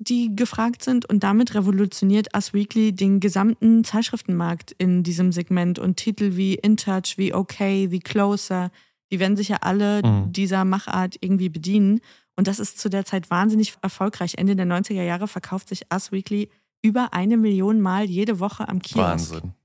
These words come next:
Speaker 2: Wahnsinn.
Speaker 1: Also es war auch keine Abo-Zeitung,
Speaker 2: Mhm.
Speaker 1: sondern du musstest jede Woche wirklich zum, äh,
Speaker 2: Kiosk
Speaker 1: Kiosk
Speaker 2: laufen.
Speaker 1: gehen
Speaker 2: Mhm.
Speaker 1: und sie dir kaufen.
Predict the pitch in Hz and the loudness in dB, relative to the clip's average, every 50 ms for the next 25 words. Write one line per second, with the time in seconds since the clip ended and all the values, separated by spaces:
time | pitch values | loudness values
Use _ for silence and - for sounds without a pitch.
0 | _ _ - - 95 92 87 - 175 175 202 196 208 220 208 - 220 202 185 - | _ _ -8 -8 -6 -4 -4 -4 -2 -2 0 0 0 0 0 0 -2 -2 -2 -2
1 | - 220 226 233 190 - - - 175 180 180 185 190 196 185 185 175 180 185 185 | -4 -2 -2 -2 -2 -4 -4 -4 -4 -2 0 2 2 4 4 2 2 0 0 0
2 | 185 196 208 214 - - 190 - - 196 202 214 202 196 185 190 185 190 185 185 | 2 2 2 0 -2 -4 -6 -2 -2 0 0 0 0 -2 -2 -4 -4 -6 -6 -8
3 | - - 180 180 180 185 180 - _ _ _ _ _ _ _ _ - - 190 185 | -8 -8 -6 -4 -4 -4 -4 -6 _ _ _ _ _ _ _ _ -10 -4 -2 -2
4 | 107 104 - - 226 220 196 - 214 226 226 233 233 220 214 202 208 98 95 - | -2 0 2 2 2 2 2 0 0 2 2 4 2 2 2 2 2 0 0 -2
5 | - - 208 202 175 190 185 - - 180 180 151 113 - - 170 160 156 | -4 -2 -2 0 0 -2 -4 -4 -6 -4 -4 -4 -4 -4 -4 -4 -4 -4